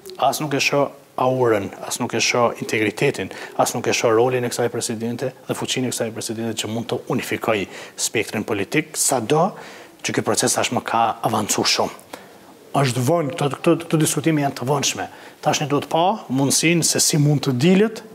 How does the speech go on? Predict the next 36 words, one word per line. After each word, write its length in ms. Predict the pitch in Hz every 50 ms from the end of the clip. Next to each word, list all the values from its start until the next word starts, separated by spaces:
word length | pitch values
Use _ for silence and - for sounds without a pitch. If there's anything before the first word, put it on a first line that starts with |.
| - -
po 80 | 139 131
me 100 | 120 110
sa 220 | - - - - 165
më 140 | 160 156 143 - -
pak 220 | 139 131 - - -
pasoja 380 | 147 127 - - 123 113 104 -
për 120 | 104 -
shtetin 200 | - 107 101 98
e 40 | 92
Kosovës. 340 | 95 95 - - 180 - - - - - - - - -
Pasoja 380 | 127 120 - - 156 151 135 123
definitivisht 480 | 127 120 - 123 117 127 127 139 127
do 80 | 113 107
të 140 | - - -
kemi, 260 | 135 113 98 92 85 - - - - - - _ -
por 160 | - 127 120
ideja 300 | 113 117 131 131 123 117 127 131
është 260 | 117 - - - - - - - - - -
apo 240 | 135 - - - 127
mundemi 600 | 123 127 139 156 151 143 127 139 110 107 120 123 117
që 160 | - - -
t'i 140 | - 131 120
relativizojmë, 960 | 110 131 127 117 - - 117 113 117 104 104 117 113 104 98 87 85 - - - - - - - - 131
ose 320 | 135 127 - - - -
t'i 220 | - - - 135 123 131
ngushtojmë 800 | 123 127 120 - - - - 151 156 139 117 110 87 - - - - - - - _ - - - - - - - - -
sa 220 | - - - 160 147
ma 100 | 139 135 -
shumë 540 | - - - 139 127 107 104 104 - - - - -
numrin 580 | 135 120 120 143 156 156 156 147 151 151 160 151 139 139 127
dhe, 120 | 127 123 120 120 110 - - - - - -
dhe, 240 | 131 117 117 120 123 120 120 - - 139
dhe 80 | 127 104 - -
potencën 560 | 113 - - - 156 160 160 135 - 147 127
e 100 | - 151 135
dëmshme 440 | 127 120 160 160 156 - - 127 123